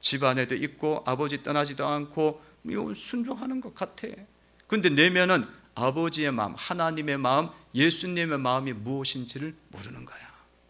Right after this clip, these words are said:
예수님의 마음을, 마음이 무엇인지 모르고 그냥 이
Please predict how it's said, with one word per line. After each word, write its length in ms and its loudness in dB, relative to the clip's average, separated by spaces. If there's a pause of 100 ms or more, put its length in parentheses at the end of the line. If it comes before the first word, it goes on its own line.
(1080)
예수님의 500 10
마음을, 500 6
마음이 440 4
무엇인지 840 0
모르고 680 2 (220)
그냥 480 4 (720)
이 480 4